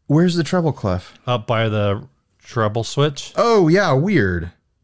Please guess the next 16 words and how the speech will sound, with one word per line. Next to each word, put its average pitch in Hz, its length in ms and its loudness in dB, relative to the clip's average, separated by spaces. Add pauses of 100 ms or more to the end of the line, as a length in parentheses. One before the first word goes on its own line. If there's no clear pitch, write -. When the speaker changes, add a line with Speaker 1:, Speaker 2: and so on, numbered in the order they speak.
Speaker 2:
Why 127 200 0
is 156 100 -2
there 175 160 4
a 151 60 0
treble 147 340 0
clef 127 300 -2
but 127 100 -2
not 123 200 0
a 110 40 0
bass 107 340 -4
clef, 98 380 -4
huh? - 160 -8
Speaker 1:
I 113 200 2
don't 165 220 2
know. 170 200 2
That's, 127 500 -2